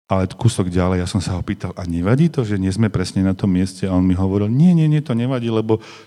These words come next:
tu je duchovná línia proste, že to ide od tej hory až takto po to miesto proste a že,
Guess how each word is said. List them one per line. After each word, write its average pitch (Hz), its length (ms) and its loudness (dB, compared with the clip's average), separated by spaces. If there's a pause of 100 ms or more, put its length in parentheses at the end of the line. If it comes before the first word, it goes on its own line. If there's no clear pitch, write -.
tu 123 80 0
je 113 80 4
duchovná 147 560 4
línia 113 400 0
proste, 117 400 -4
že 113 80 -2
to 113 160 -4
ide 113 240 -2
od 110 160 -8
tej 120 160 0
hory 113 400 0 (320)
až - 160 -12
takto - 240 -4
po - 80 0
to - 160 -2
miesto 98 480 0
proste 117 400 -4
a 113 160 2
že, 110 160 0